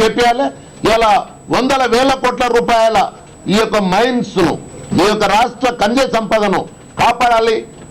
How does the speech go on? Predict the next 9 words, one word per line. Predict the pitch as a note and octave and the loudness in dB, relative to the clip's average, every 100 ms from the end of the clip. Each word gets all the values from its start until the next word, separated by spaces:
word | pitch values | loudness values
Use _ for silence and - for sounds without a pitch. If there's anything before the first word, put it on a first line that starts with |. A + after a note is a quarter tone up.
| - | -4
తక్షణం | F#3+ A#3+ B3 A#3 F#3 - - - D#3+ | -2 0 0 0 -4 -12 -20 -4 -2
ఎవరైతే | A3 A3+ F#3 - | 0 0 -2 -2
తప్పు | G#3 A3 B3+ | -2 0 0
చేసినారో | A#3+ A3+ G#3+ G#3+ | 0 0 0 2
వాళ్ళందరి | G#3 G3+ A3 G#3 | 0 0 0 0
మీద | G3+ F#3+ | 0 0
చర్యలు | G3+ A#3+ A3+ | 0 2 0
ఉండాలి. | A3 G#3+ G#3 F#3+ - - - F#3 | 0 0 0 -4 -8 -20 -8 -2
తక్షణమే | G3+ - B3 A#3+ | -2 0 0 0